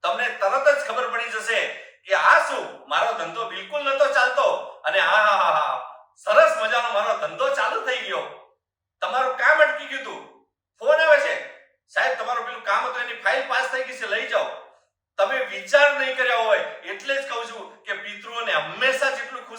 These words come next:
રાખો. અને તમને પિતૃ છે તો તાપી નદી છે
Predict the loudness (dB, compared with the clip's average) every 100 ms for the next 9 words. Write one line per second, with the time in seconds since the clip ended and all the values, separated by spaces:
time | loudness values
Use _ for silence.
0 | 0 0 0 -4 -8 -8 -6 -4 -4 -6
1 | -8 -10 -14 -14 -12 -8 -4 -4 -6 -12
2 | -12 -8 0 0 0 -4 -10 -10 -6 -4
3 | -6 -6 -6 -6 -8